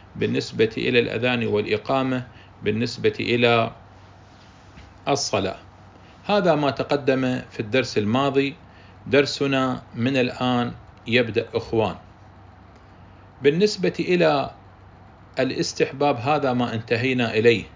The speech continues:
استحباب الأذان والإقامة. ولكن هذا الاستحباب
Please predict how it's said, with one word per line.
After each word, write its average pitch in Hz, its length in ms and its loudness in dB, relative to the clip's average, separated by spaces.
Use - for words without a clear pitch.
استحباب 117 640 -2
الأذان 123 560 0
والإقامة. 110 640 4
ولكن 165 640 0
هذا 175 300 -2
الاستحباب 110 760 0